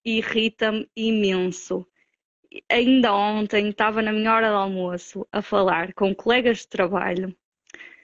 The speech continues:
Estávamos a falar disto, porque é uma cena, tipo, imaginem,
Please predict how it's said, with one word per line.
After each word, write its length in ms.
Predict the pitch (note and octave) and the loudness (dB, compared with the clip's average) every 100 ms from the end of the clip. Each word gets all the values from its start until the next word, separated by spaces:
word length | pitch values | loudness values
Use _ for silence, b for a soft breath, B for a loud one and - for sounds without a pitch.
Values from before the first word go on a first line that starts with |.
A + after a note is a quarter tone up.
| B B _ _ | B B _ _
Estávamos 560 | - C4 C4+ _ C#4 B3 | -2 0 0 _ 0 2
a 60 | |
falar 280 | A#3+ B3 G#3 | 2 2 4
disto, 480 | F3+ F3 - - F3+ - _ _ - | 4 2 0 -10 -12 -14 _ _ 0
porque 640 | C4+ C4+ B3+ C4 C4 B3+ _ _ _ | 4 4 2 2 2 0 _ _ _
é 440 | - A3+ F#3+ F3+ - _ _ _ - | -2 0 0 -2 -6 _ _ _ -4
uma 260 | C#4 C#4+ B3 | 2 4 2
cena, 580 | - - A3 A3+ A3+ | -2 -2 0 0 -2
tipo, 160 | - A#3 _ _ - | -6 -8 _ _ -6
imaginem, 500 | - C#4 G3+ - - | 2 2 2 -4 -12